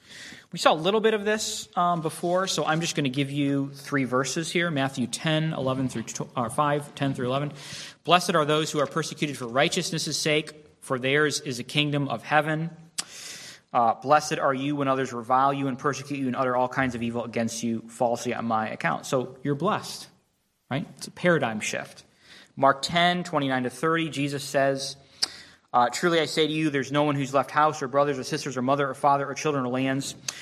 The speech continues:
for my sake and for the gospel who will not receive a hundredfold now in this time, houses and brothers and sisters and mothers and children and land with persecutions and in the age to come eternal life."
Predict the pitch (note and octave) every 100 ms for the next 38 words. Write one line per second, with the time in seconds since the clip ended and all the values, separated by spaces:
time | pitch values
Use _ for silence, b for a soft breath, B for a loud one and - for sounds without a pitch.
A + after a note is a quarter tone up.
0 | B - C3+ C3+ E3+ F3+ - D3 C#3+ -
1 | E3 F#3 F3+ E3 C#3+ C3+ C#3 - C#3 D3
2 | C#3 D3 E3 C#3+ D3+ C3+ C#3+ F#3+ G3 -
3 | E3+ D3 C#3 D#3+ D#3 D3+ - - C3 B2+
4 | C3 B B B - E3+ - F#3 F3 -
5 | B B - B2+ D3+ D#3+ D#3 C3 - E3
6 | E3+ C#3 C3 D3+ D3+ B2+ - D#3+ D#3+ C3+
7 | B2 B2+ B2 D#3 A3 - C4 - A#3+ E3+
8 | C3+ C3+ B2+ B2 - C#3 D3 C3 B2+ C3
9 | A2 A2 A2 G2 - -